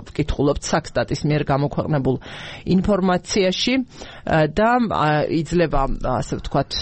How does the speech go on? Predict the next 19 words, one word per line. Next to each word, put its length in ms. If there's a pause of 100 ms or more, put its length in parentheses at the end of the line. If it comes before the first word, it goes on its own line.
ა, 320 (160)
დიაგრამების 720
სახითაც, 520 (200)
ა, 240
დინამიკას 640
პირდაპირ 480
უცხოური 480
ინვესტიციებისა 840
ბოლო 260
წლებში, 560 (480)
ასევე 520 (200)
იმის 240
თაობაზე 480
ინფორმაციას, 800
თუ, 160 (540)
ა, 400
ვინ, 480
ა, 500
არის, 480